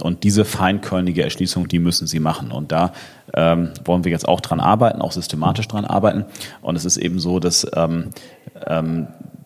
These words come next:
darüber hinaus aber da viele Einzelmaßnahmen oder viele Dinge auch nötig sind. Zum Beispiel sind viele dieser Straßen in der inneren Stadt Hamburg Kopfstein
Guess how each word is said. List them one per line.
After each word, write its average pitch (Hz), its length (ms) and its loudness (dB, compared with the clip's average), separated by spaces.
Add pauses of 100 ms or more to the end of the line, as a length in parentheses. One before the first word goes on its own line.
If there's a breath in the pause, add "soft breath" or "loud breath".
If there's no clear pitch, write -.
darüber 92 300 2
hinaus 87 400 2
aber 82 180 2
da 87 120 0
viele 98 460 2
Einzelmaßnahmen 85 880 2
oder 85 140 0
viele 87 220 -4
Dinge 104 340 0
auch - 140 0
nötig 82 200 -2
sind. 78 160 -4
Zum 87 80 -2
Beispiel 90 220 0
sind 87 120 0
viele 104 280 2
dieser 92 240 0
Straßen 92 460 0
in 85 100 -2
der 87 100 2
inneren 92 240 0
Stadt - 240 -2
Hamburg 90 260 -4
Kopfstein - 380 -2